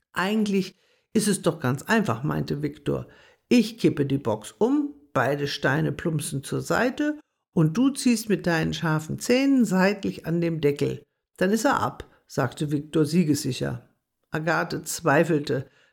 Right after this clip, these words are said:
dass es so einfach sein würde, „aber ich sag jetzt besser nix“, befahl sie sich selbst.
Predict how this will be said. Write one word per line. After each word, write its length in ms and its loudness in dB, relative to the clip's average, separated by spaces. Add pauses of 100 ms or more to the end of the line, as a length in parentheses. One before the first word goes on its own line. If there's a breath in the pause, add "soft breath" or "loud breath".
dass 160 -2
es 120 0
so 120 0
einfach 360 2
sein 420 0
würde, 480 2 (140)
„aber 220 2
ich 80 0
sag 220 -2
jetzt 200 -4
besser 280 -2
nix“, 440 0 (220 soft breath)
befahl 400 0
sie 80 -4
sich 260 -4
selbst. 520 -6